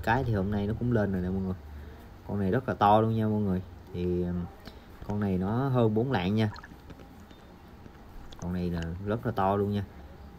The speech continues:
Đây em đang có đem nó lên bờ rồi, em, ờ, quay cái càng của nó nha mọi người. Và em, ờ, tí em sẽ vô bờ em bắt cắt cái càng của nó luôn nha.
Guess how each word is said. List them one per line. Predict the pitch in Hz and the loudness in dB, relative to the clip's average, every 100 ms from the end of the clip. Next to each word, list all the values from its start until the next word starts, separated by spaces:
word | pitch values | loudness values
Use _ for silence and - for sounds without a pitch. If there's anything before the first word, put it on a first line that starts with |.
| - | -10
Đây | - 101 92 | 0 4 4
em | 95 | 4
đang | 98 101 | 2 0
có | 107 | 2
đem | 110 104 | 4 4
nó | 110 | 4
lên | 117 101 | 4 4
bờ | 95 92 | 4 4
rồi, | 92 90 92 | 2 2 2
em, | 101 107 | 0 0
ờ, | 104 101 | -2 2
quay | 107 101 | 2 4
cái | 123 | 2
càng | 110 87 87 | 2 2 2
của | |
nó | 107 | 0
nha | 131 117 | 2 2
mọi | 104 | 2
người. | 101 92 - - - | 0 -2 -4 -18 -16
Và | - 87 | -8 -4
em, | 92 104 104 | -2 -2 0
ờ, | 101 104 104 - - - - - - | 0 0 -2 -6 -16 -20 -18 -8 2
tí | 107 139 | 6 6
em | 117 | 2
sẽ | 113 113 | 0 0
vô | 107 | 2
bờ | 95 90 | 2 2
em | 92 | 0
bắt | 117 - - | -2 -4 -4
cắt | - | -4
cái | - | -2
càng | 127 90 95 | 0 0 2
của | |
nó | 113 | 2
luôn | 131 113 | 4 4
nha. | 107 | 2